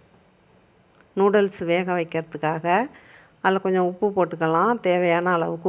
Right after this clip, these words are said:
உப்பு போட்டுக்குவோம். தண்ணி கொதிச்ச பிறகு ஒரு ரெண்டு ஸ்பூன் எண்ணெய் ஊத்திக்குவோம்.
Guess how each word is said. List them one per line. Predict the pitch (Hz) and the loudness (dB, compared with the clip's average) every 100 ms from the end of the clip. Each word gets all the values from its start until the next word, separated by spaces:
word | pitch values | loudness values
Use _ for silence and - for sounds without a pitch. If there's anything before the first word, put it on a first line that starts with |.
| 170 | -4
உப்பு | 170 165 | -4 -4
போட்டுக்குவோம். | 156 147 156 156 190 240 - _ _ _ _ _ _ _ _ _ _ _ - | -4 -4 -2 0 0 -2 -10 _ _ _ _ _ _ _ _ _ _ _ 0
தண்ணி | 190 208 220 | 2 2 0
கொதிச்ச | 185 180 196 175 | 0 0 -2 0
பிறகு | 170 170 226 302 - - _ - | 0 2 0 -2 -8 -20 _ 0
ஒரு | 190 190 | 2 2
ரெண்டு | 190 - | 0 -2
ஸ்பூன் | 226 220 185 | 0 2 2
எண்ணெய் | 185 214 202 | 2 0 -2
ஊத்திக்குவோம். | 208 156 151 170 233 | -4 -4 0 2 0